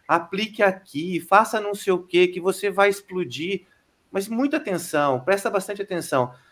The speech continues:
Eu, Júnior, sou muito bom de relacionamento, a Gislene é uma excelente psicóloga, o Pepa é um excelente economista, o Vinícius também,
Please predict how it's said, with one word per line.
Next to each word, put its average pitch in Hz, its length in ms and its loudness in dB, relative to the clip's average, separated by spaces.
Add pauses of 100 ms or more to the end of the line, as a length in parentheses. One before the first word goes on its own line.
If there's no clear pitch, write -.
(200)
Eu, 202 220 8
Júnior, 180 340 6
sou 175 160 2
muito 202 320 0
bom 165 400 4
de 139 140 -2
relacionamento, 135 1200 0
a 165 120 2
Gislene 175 440 -2
é 180 40 2
uma 175 140 0
excelente 156 440 -4
psicóloga, 123 760 4
o 147 120 0
Pepa 196 360 6
é 180 40 4
um 180 40 2
excelente 160 380 -2
economista, 131 720 -4
o 143 40 -6
Vinícius 180 520 -8
também, 135 480 0